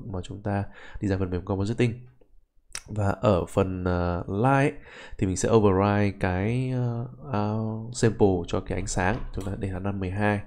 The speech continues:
và chúng ta có thể là giảm cái lượng sample ở đây xuống, bởi vì là cái sample chủ yếu đến từ đèn rồi. Chúng ta vật thể tương đối đơn giản, nó chỉ là diffuse và specular thôi, không quá phức tạp. Chúng ta có thể tăng sample của đèn và giảm sample tổng xuống.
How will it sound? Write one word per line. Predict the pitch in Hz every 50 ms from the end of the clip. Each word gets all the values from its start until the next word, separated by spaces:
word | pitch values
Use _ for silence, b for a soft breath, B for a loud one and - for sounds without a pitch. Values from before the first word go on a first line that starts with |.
| B B B B B B B B
và | - 104
chúng | - 92 92
ta | 101
có | - - 104
thể | - 127
là | 107 92 85 87
giảm | 92 104 101 101 - - - - -
cái | - 90 90
lượng | 98 110 113 -
sample | - - 110 95 98 98 90
ở | 85
đây | 87 92 98
xuống, | 98 - - 95 92 107 127 - -
bởi | - 95
vì | 87 98 95 92
là | - -
cái | 101
sample | - - 110 104 101 - 98 92 92 87 85
chủ | - - 87
yếu | 90 90 92 92 113 135 160
đến | - 98 104 139 170 180 -
từ | - 123 104 98 90 - - - -
đèn | - 104 101 98 92 87 87
rồi. | 92 90 92 B B B B B B B B
Chúng | - 104
ta | 98 110 110 110 110 110
vật | 110 104 104 -
thể | - 120 107 90 82
tương | 85 - 107
đối | 98 98
đơn | 98 110 110 107
giản, | 101 117 107 95 95 -
nó | - 110
chỉ | - - -
là | 92 87
diffuse | 92 98 92 - - - 113 104
và | 98
specular | 98 - - - 131 127 - 117 117 113 101 92 95
thôi, | 107 110 - B B B B B
không | B - 110
quá | 104 107 -
phức | - - -
tạp. | 117 113 98 - - - - _ _ -
Chúng | 101 98
ta |
có | 101
thể | 113 107
tăng | - - 101 101
sample | 101 - 110 98 92 98 98 92 87
của | 87
đèn | 85 90 90 87 85 B B B B B B B
và | - 85
giảm | 87 87 92 80 80 101 -
sample | - - 98 92 - - 87 -
tổng | - 95 85 -
xuống. | - 95 90 92 - -